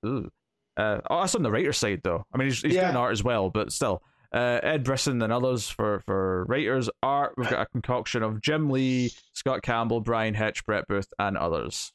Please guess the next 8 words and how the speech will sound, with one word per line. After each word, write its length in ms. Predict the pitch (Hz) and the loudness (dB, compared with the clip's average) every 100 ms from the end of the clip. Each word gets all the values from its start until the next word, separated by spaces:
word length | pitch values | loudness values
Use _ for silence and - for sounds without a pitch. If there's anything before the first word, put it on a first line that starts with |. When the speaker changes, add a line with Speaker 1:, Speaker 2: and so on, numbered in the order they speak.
| _ | _
Speaker 1:
So. 120 | - 104 _ - | -12 -12 _ -8
Speaker 2:
Uh, 300 | 151 139 120 - _ _ - | -6 -6 -10 -14 _ _ -4
just 260 | 196 190 - | -2 0 -2
the, 160 | 175 - 185 185 | -2 -2 -4 0
ew. 360 | 175 165 120 117 | 0 2 0 -6
<laughs> 880 | _ - - _ _ _ _ - 202 | _ -20 -20 _ _ _ _ -6 -4
It 500 | - - - 214 208 | -2 -4 -2 -2 0
was 340 | 226 - - | -2 -4 -16